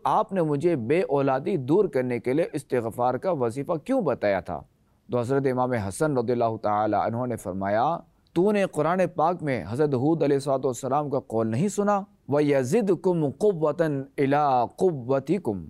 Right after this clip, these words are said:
اللہ تمہاری قوت کے ساتھ مزید قوت زیادہ کرے گا۔ اور حضرت نوح علیہ الصلوۃ والسلام کو یہ ارشاد نہیں سنا؟ وَيُمْدِدْكُمْ بِأَمْوَالٍ وَبَنِينَ،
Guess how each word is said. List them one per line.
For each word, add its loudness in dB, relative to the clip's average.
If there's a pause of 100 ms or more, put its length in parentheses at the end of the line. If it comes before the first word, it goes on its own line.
(320)
اللہ 2
تمہاری 2
قوت -2
کے 0
ساتھ 0 (360)
مزید 0
قوت 0 (300)
زیادہ 0
کرے 0
گا۔ -4 (340)
اور 2
حضرت 2
نوح 2
علیہ 2
الصلوۃ 0
والسلام -2
کو 0
یہ 2
ارشاد 0
نہیں 0
سنا؟ 0 (280)
وَيُمْدِدْكُمْ 2
بِأَمْوَالٍ 2 (240)
وَبَنِينَ، 0